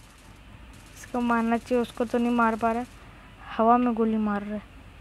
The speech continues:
डराने के लिए। अच्छा, एक उधर भी है। ये देखिए, देखिए, इसको तो बच्चे लोग आके मारेंगे।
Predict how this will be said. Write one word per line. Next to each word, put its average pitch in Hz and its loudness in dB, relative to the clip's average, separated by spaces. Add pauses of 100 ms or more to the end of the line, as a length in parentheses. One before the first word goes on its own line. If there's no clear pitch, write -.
(180)
डराने 214 2
के 220 -4
लिए। 214 0 (680)
अच्छा, 285 2
एक 294 6
उधर 302 4
भी 320 0
है। 277 4
ये 262 10
देखिए, 233 8
देखिए, 226 6
इसको 285 6
तो 294 12
बच्चे 277 4
लोग 277 8
आके 226 4
मारेंगे। 202 0